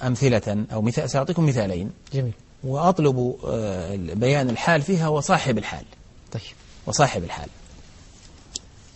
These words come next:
Speaker 1: آه، المثال الأول في قوله سبحانه وتعالى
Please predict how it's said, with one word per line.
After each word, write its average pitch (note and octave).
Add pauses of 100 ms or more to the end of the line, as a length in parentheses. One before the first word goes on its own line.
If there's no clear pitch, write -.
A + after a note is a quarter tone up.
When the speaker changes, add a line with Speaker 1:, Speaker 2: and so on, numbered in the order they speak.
(320)
Speaker 1:
آه، G#2 (2500)
المثال C3+
الأول B2+ (500)
في B2
قوله B2
سبحانه A2+
وتعالى B2+